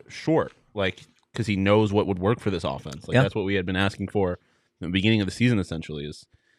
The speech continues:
Speaker 1: those, I mean, Conyers had a lot of success and throws to the flat. One of his touchdowns came that way. Like,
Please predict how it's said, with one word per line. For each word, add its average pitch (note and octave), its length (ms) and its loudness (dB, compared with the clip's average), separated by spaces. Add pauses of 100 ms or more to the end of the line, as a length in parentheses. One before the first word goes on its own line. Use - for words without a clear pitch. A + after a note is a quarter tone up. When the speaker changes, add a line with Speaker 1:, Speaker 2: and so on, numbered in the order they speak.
(380)
Speaker 1:
those, F#2 280 -2
I F2 200 2
mean, F2 180 -2
Conyers G#2 400 0
had G#2+ 100 2
a G2 40 2
lot G2 200 4
of G2 60 -2
success G2+ 440 0
and G#2 80 -2
throws G2+ 280 0
to G2+ 80 -4
the F#2+ 80 -2
flat. G2 500 0
One F#2 180 -4
of F#2 40 0
his F2+ 100 -4
touchdowns G2 400 0
came G2+ 200 0
that F#2+ 140 -2
way. G2 180 2
Like, F2 280 -2